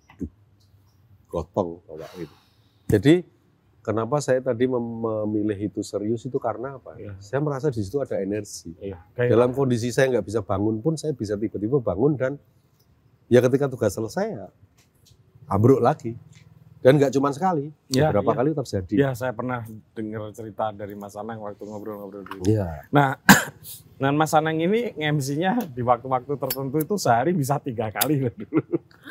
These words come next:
Speaker 1: Dulu iya, dulu.
Speaker 2: <laughs>
Speaker 1: Karena
Speaker 2: Apalagi pas tahun baru. <laughs> Wah.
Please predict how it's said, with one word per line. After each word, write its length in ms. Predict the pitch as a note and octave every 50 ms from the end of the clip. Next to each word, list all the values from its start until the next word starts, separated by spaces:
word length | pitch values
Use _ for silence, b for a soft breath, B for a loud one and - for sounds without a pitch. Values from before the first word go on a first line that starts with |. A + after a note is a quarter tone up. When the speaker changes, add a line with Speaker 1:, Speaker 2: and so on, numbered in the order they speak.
| B B B B
Speaker 1:
Dulu 340 | B - C3+ D3+ D#3 D#3+ F3 F3+
iya, 580 | F3 D3+ B2 A#2 A#2 A#2+ A#2+ B2 A#2 G#2+ G2 F#2 F2+ G#2 - - -
dulu. 540 | - G#2 G#2+ A2 A2+ A#2 G#2+ G2 F#2 F2+ E2+
Speaker 2:
<laughs> 20 | - - - - - - - - - - _ _ B B B B
Speaker 1:
Karena 240 | B - B2 E3
Speaker 2:
Apalagi 340 | D3+ D3 D#3+ E3 E3 E3 F#3+
pas 200 | G#3 G3+ F#3+ -
tahun 320 | - - F#3+ F#3 F#3 F#3 F3+
baru. 600 | D#3+ D3+ D#3+ D3 D#3 F#3+ G#3 B3 A3 E3 F3 C#3+ C3+ F3 A#3
<laughs> 260 | - - - - E3+
Wah. 720 | E3+ - - F3 D3+ C#3 - D3+ C3+ B2 B2 A2+ A#2 A2